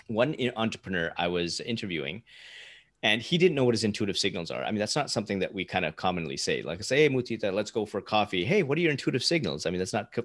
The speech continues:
typically, <laughs> you know, that's not typically, you say, like, "There's something weird with this Sunil guy. Like, holy moly," right? He's asking me intuitive signals, like, <laughs> something's going on with this guy. Uh, so anyways, <laughs> so there's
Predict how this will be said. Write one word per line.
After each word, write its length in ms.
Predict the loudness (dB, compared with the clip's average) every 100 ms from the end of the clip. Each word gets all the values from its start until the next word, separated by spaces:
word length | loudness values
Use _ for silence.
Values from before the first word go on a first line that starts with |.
| -2
typically, 520 | 0 0 -2 -8 -8 -10
<laughs> 120 | -2
you 100 | 4
know, 140 | 4 4 -2 _
that's 140 | 0 2
not 140 | 4
typically, 380 | 4 2 2 0
you 100 | 0
say, 140 | 0
like, 160 | 0 0
"There's 140 | -2
something 220 | -2 -4 -2
weird 280 | 0 0
with 100 | 0
this 180 | -4 -4
Sunil 300 | -2 -2 -2
guy. 200 | -2 -4
Like, 180 | -6 -8
holy 340 | -6 -4 -4
moly," 420 | -6 -6 -6 -8 -14 -18 -18 -18 -2
right? 180 | 2 2
He's 160 | 2
asking 260 | 0 0 0
me 40 |
intuitive 280 | -2 -2 -4
signals, 320 | -4 -4 -4
like, 140 | -6 -10 -14 -12
<laughs> 200 | -12 -10
something's 380 | -6 -4 -2 -2
going 240 | 0 2
on 200 | 2 0
with 120 | -2
this 140 | -8 -10
guy. 260 | -10 -12 -14 -20 -20 -20 -8
Uh, 40 |
so 180 | 4 4
anyways, 580 | 6 4 4 2 2 -2 -2 -14 -18 -20
<laughs> 380 | -20 -14 -12 -4
so 260 | 6 8 8
there's 200 | 4